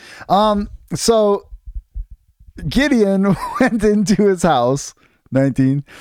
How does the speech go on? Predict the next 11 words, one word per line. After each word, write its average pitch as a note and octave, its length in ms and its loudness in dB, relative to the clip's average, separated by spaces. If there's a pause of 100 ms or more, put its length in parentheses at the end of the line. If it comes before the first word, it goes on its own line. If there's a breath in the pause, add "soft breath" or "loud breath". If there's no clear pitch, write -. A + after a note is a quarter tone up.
(320 loud breath)
and D3+ 180 2
prepared A#3 500 2
a G3 100 2
young G3+ 300 2
goat F3 440 0
and D3+ 120 2
unleavened E3+ 520 0
cakes D3+ 360 -2
from C#3+ 300 -2
ephah D3 480 0
of, - 220 -6